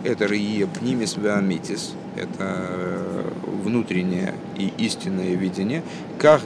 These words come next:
гамма рие милимато лимайло, также, э, видение в направлении снизу вверх, э, то есть от, от человека к Богу. Цриха ли ес рие пнимис веамитис, она должна быть вот таким вот внутренним,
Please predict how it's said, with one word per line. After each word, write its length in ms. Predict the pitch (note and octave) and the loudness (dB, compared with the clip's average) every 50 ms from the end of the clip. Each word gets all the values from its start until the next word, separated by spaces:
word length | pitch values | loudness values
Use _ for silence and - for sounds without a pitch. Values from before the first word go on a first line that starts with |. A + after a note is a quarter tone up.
| A2 G#2 | 0 0
гамма 280 | B2+ C#3 C#3 C3 A2+ | 2 2 4 4 2
рие 420 | G#2 G#2 G#2 G2+ A#2 C#3 C#3 A#2+ G#2 | 2 2 2 0 0 2 2 2 2
милимато 560 | G#2 G#2 G#2 A2 A2 A#2 A#2+ A#2 G#2 - A2+ | 2 2 2 2 2 2 0 0 0 0 0
лимайло, 520 | A#2+ C#3 D#3+ F3 G#3 A3+ A#3 A3 F3+ D3+ | 0 2 2 2 2 2 2 4 4 2
также, 440 | C#3+ - D3 B2+ - A#2+ B2 B2+ B2+ - - - - - - - - - - - | 4 4 2 2 4 4 2 2 2 2 -2 -8 -10 -10 -8 -8 -8 -8 -4 -2
э, 480 | G2+ G2+ G2+ G2+ G2+ G2+ G2+ G2+ G2+ F#2 - - - - - - - - - - | 0 2 4 4 4 6 6 6 6 4 2 -2 -8 -8 -10 -10 -10 -10 -8 -4
видение 640 | - A2+ B2+ C3+ A#2+ G#2+ G#2+ G2+ G2+ G2+ F#2+ F2+ - - - - - - - - - - - - - - - - - - - - - - - - | -2 0 2 2 2 0 0 0 0 0 0 0 -2 -4 -8 -8 -8 -10 -10 -10 -10 -10 -10 -10 -10 -10 -10 -10 -8 -8 -6 -6 -6 -8 -4 0
в 80 | G#2+ | 2
направлении 500 | G#2+ G#2+ - - G#2+ A2 A#2 A#2 B2 B2+ C3 | 2 4 4 4 4 4 4 2 2 0 2
снизу 340 | - G3 G#3 A3 F3+ C3 | 2 2 2 4 4 2
вверх, 260 | A2 F#2+ F2+ F2 E2+ - - - - - - - - - - - - - - - - - - - - | 2 2 2 0 0 -2 -6 -8 -10 -10 -10 -12 -12 -12 -12 -12 -10 -10 -10 -10 -10 -10 -10 -8 -6
э, 220 | - F#2+ F#2+ F#2+ F#2+ - | -6 -4 -4 -4 -4 -4
то 60 | - | -2
есть 160 | F2 F2+ - - | -2 -2 -2 -2
от, 240 | E2+ - - - | -2 -2 0 0
от 100 | - F#2+ | -2 0
человека 500 | - - - G#2 G#2 G2 F2+ E2 - - - - - - - - - | 0 0 4 6 6 6 6 4 2 0 -6 -8 -8 -8 -8 -8 -6
к 40 | - | -2
Богу. 280 | F2+ F2+ F2 E2+ - - - - - - - - - - - - - - - - - - - | 0 2 2 2 0 -2 -4 -8 -8 -8 -8 -8 -10 -10 -10 -10 -8 -8 -8 -8 -10 -8 -2
Цриха 340 | - - B2+ C#3+ D3+ - E3 | 2 2 4 4 4 4 4
ли 120 | B2 A2 | 4 4
ес 260 | G2+ G#2 A2 A2 - | 2 2 2 0 0
рие 300 | A2 A2 A2+ A2 A2 A#2+ | 0 0 2 2 0 0
пнимис 340 | A#2+ - C3+ C3 C#3 C#3+ - | 0 -2 -2 -2 -2 -2 -2
веамитис, 480 | C#3+ C#3+ E3 F3+ G3+ - - - G2+ G#2+ | 0 0 2 2 0 0 0 -2 0 0
она 140 | A2 C3 | 0 0
должна 360 | B2+ B2+ A2+ G#2 G2+ A2 A#2+ C3+ | 2 4 2 2 2 2 0 2
быть 220 | C#3+ F#3 - - | 2 2 2 2
вот 160 | A2+ A#2+ F#2+ | 0 0 2
таким 300 | - A#2+ A2 - G#2+ A#2 | 0 -2 0 0 0 2
вот 140 | B2 C3 A#2 | 2 2 0
внутренним, 840 | F#2 G2 G2 F#2+ F#2+ F#2 F2+ F#2+ G#2 A2 A2+ - A#2 B2+ C3+ D#3 D#3+ | 0 0 0 0 0 0 0 2 2 2 2 2 2 2 2 2 2